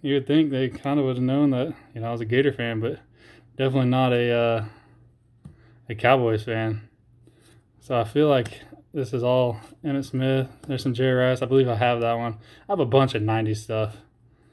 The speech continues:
Uh, another Emmitt Smith. Oh, Reggie White. That's not bad. A Rookie Revolution,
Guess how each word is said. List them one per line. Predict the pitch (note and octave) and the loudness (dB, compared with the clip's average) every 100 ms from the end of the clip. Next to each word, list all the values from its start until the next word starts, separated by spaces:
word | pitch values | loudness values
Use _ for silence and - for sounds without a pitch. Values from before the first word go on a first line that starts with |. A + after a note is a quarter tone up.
| _ - _ _ _ F#3+ | _ -20 _ _ _ -18
Uh, | F3+ F#3 | -14 -12
another | G3 D#3 C3+ | -4 0 2
Emmitt | C3+ C3+ | 4 2
Smith. | - C#3 C#3 C#3 C#3 C3+ - _ _ _ _ - - | -2 0 2 4 2 -2 -18 _ _ _ _ -20 -12
Oh, | F3 | -4
Reggie | D#3 C#3+ | 0 2
White. | B2 B2 F3 - _ _ _ _ - | 2 0 -2 -10 _ _ _ _ -14
That's | C#3 | -8
not | A#2+ | -4
bad. | A#2 C3+ C#3+ - - _ - _ _ - - - _ _ _ - | 0 0 -2 -10 -20 _ -20 _ _ -20 -20 -20 _ _ _ -10
A | B2+ | -6
Rookie | A2 A#2 C#3 C3+ C3+ | -4 2 2 4 2
Revolution, | C3+ B2+ B2+ C3+ C3+ D3+ D#3+ - | 2 4 2 2 2 2 2 -4